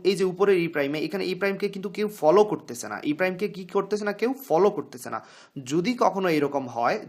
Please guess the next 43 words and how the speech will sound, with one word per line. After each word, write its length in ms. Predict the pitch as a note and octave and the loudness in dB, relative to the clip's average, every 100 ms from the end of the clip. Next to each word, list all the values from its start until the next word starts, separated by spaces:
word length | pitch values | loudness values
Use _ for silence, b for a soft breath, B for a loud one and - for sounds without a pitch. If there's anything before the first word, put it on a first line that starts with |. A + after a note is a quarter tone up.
| B2 | -8
যে 100 | C#3 F#3 B B B | -6 -6 B B B
আমরা 220 | C3 D3+ C#3+ | -4 -4 -4
যেটা 140 | D#3 | -4
বের 240 | D3+ E3 F#3 | -2 -2 0
করব 180 | F#3+ F#3+ | -2 0
তাকে 240 | D#3+ F3+ | -2 -4
যদি 160 | F3 F3+ | -6 -2
কেউ 180 | F#3+ F3+ - | 0 -2 2
ফলো 220 | D#3+ G3 | 4 4
না 240 | E3 D3 E3+ | 4 2 2
করে, 240 | F3 D3+ F3 B - | 2 0 -2 B -10
সেক্ষেত্রে 500 | - F#3 A#3+ A#3+ A3+ F#3 | -4 -2 -2 0 2 2
আমরা 140 | G3+ G#3 | 0 -4
কি 80 | A3 | -4
করব? 220 | F#3 C3+ A#2+ - | -4 -4 -6 -2
এই 100 | F3+ | 0
যে 100 | E3+ | 0
ই 120 | F#3 F3 - | -2 -6 -4
প্রাইমকে 260 | G3 F#3+ G#3 | -2 -2 -6
কিন্তু 180 | G3+ G3 | -8 -4
কেউ 160 | F#3+ F#3+ | -4 -2
ফলো 200 | E3 F#3 - | 2 2 2
করতেছে 320 | D3 B2+ A#2+ | -4 -8 -10
না, 80 | A2+ | -10
সেক্ষেত্রে 360 | B2 D#3+ F3+ F#3+ | -8 -6 -4 -2
আমরা 100 | F#3+ | -4
কি 140 | G3 G#3 | -4 -4
করব? 220 | G#3 G3+ A#3 A3+ B B B _ _ | -2 0 -2 -4 B B B _ _
এই 160 | F#3+ G3+ C#3+ | 2 2 0
যে 100 | C3+ - _ _ | -4 -6 _ _
সে 200 | - - F3+ | -10 -2 -2
যে 220 | B2 E3+ | 2 2
রুলস 220 | G3+ A3+ G#3+ | 2 0 -2
থেকে 160 | G#3 F3+ E3 | 0 0 0
এসেছে 260 | F#3 F#3 G#3+ - F#3 | -2 -4 -4 -2 2
তার 200 | F#3 G3+ G3+ | 4 4 2
ফলো 180 | C#3+ B2 | 0 0
বসবে, 200 | A#2 - C3+ | -6 -6 -6
অর্থাৎ 220 | C3+ C#3 - | -4 -6 0
follow 240 | D#3 G3 A#3+ | 4 4 2
of 60 | - - | -2 -8
ই 120 | F#3 | -6
হবে। 240 | D#3 G#2 | -4 -6